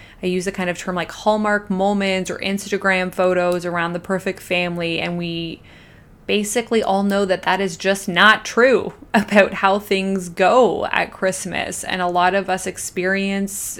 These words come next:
live out the brokenness. And so I wanted to get really kind of into that last week and this week. And I am looking forward to journeying today with you into the story, and particularly the experience of Mary in the months leading up to Jesus' birth,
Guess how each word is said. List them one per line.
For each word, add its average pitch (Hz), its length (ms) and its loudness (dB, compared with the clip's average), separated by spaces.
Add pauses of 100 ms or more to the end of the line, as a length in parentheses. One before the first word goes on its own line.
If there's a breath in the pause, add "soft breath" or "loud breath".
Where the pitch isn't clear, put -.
live 185 320 2
out 185 200 4
the 190 80 -2
brokenness. 185 760 2
And 180 140 -6
so 185 200 2
I 185 120 6
wanted 190 460 0
to 190 100 -6
get 180 360 2
really 190 640 0 (720 loud breath)
kind 185 260 0
of 175 360 0
into 202 480 0
that 165 640 0 (260)
last 175 460 0
week 175 160 -4
and 165 160 -6
this 156 220 -8
week. - 300 -6
And 175 640 -6 (280)
I 190 200 4
am 208 420 2
looking 202 320 -2
forward 175 800 0 (260)
to 180 280 -4
journeying 175 520 -6
today 170 320 -4
with 170 220 -6
you 165 120 -4
into 170 200 -6
the 165 100 -10
story, 170 580 -6
and 175 360 -8
particularly 214 680 -4
the 170 100 -4
experience 202 720 -4
of 175 200 -8
Mary 165 440 -4
in 170 120 -8
the 165 80 -6
months 165 340 -6
leading 160 260 -8
up 147 140 -10
to 175 100 -8
Jesus' 165 360 -10
birth, 160 440 -6